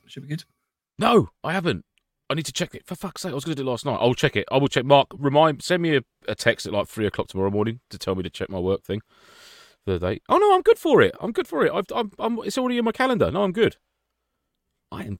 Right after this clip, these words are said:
Speaker 2: good.
Speaker 1: That was a real roller coaster of an answer.
Speaker 2: Oh my
Speaker 1: I
Speaker 2: God,
Speaker 1: was
Speaker 2: mate,
Speaker 1: like,
Speaker 2: my head
Speaker 1: "Oh,
Speaker 2: is mush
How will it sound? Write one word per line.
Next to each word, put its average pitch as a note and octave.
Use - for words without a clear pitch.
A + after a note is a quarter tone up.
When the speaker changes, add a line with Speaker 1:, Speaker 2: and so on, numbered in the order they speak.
Speaker 2:
good. D3
Speaker 1:
That A#3+
was F3
a F3
real E3
roller D3+
coaster C#3+
of C#3
an C3
answer. C#3+
Speaker 2:
Oh C3+
my G#2+
Speaker 1:
I D3
Speaker 2:
God, A2
Speaker 1:
was A#2
Speaker 2:
mate, A#2
Speaker 1:
like, B2
Speaker 2:
my B2
head C#3+
Speaker 1:
"Oh, A#2+
Speaker 2:
is G2
mush A#2+